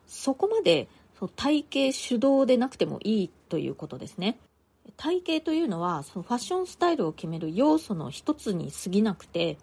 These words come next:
あなたの好きな雰囲気だとか、なりたい雰囲気というのが、あなたらしい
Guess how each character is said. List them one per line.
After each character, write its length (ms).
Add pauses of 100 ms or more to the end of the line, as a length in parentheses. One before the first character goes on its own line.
あ 120
な 140
た 100
の 220
好 260
き 160
な 320 (180)
雰 100 (140)
囲 40
気 260
だ 140
と 120
か、 360 (420)
な 120
り 120
た 180
い 340
雰 220
囲 140
気 180
と 160
い 120
う 100
の 120
が、 320 (460)
あ 80
な 160
た 120
ら 100
し 360
い 140